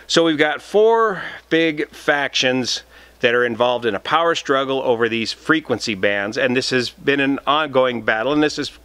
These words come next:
quite frankly, how the sausage is made when it comes to regulating the airwaves. We all want five G because, especially in urban areas, because we need, we want higher speed internet. We want faster internet. We want to be able to watch the Blanco Lirio channel, and I want to be able to blast something up quickly.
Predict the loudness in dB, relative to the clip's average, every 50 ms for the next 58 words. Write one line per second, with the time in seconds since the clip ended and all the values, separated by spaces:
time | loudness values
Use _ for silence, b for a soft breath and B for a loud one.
0 | _ _ _ _ -6 -2 -2 -2 0 0 -2 0 0 -2 -2 0 0 0 0 -2
1 | -2 0 0 0 0 -2 -4 -6 -4 -4 -6 -2 0 0 0 2 0 0 -2 -2
2 | 0 0 -2 -2 0 -2 -2 0 0 -2 -4 -4 -2 0 0 0 2 0 0 0
3 | 0 -2 -2 -4 -6 -6 B B B B B B B B B -4 -2 0 0 0
4 | 0 -2 -6 -10 -20 _ _ -2 0 0 0 0 0 0 -2 -2 -2 -6 -8 -8
5 | -10 -12 B B B B B B B B B B B B B _ _ -4 0 2
6 | 2 4 2 2 2 2 2 0 -2 -4 -2 -2 0 0 0 -2 -4 -4 -2 -2
7 | -2 0 -2 -4 -6 -2 -2 -2 -2 -2 -4 -4 -4 -4 -2 -2 -2 -2 0 0
8 | 0 0 0 -2 -2 0 0 0 2 2 0 0 -2 0 0 0 2 2 0 0
9 | 0 -2 -4 -6 B B B B -6 -4 0 0 0 0 2 0 0 0 0 0
10 | 0 2 2 2 0 0 0 -2 0 0 0 2 2 0 0 2 2 2 2 0
11 | -2 -4 -6 -4 0 0 0 0 0 0 0 0 0 -2 -2 -4 -4 -2 -2 -2
12 | -2 -2 -2 -2 -2 -2 -2 -4 -6 -8 -6 -4 -2 0 0 0 -2 0 -2 -2
13 | -2 -2 -4 -2 0 0 2 2 0 -2 -4 -6 -6 -4 -2 -2 -2 0 0 0
14 | 0 2 2 2 2 2 0 -2 -6 0 2 2 2 2 0 0 0 2 2 2
15 | 0 0 -2 0 -2 -2 -2 0 -2 -2 -2 0 0 0 -2 0 0 0 0 0
16 | -2 -2 0 0 0 0 -2 -2 -4 -4 -4 -2 -2 0 0 -2 -2 -2 -2 -2
17 | -2 0 -2 -4 -4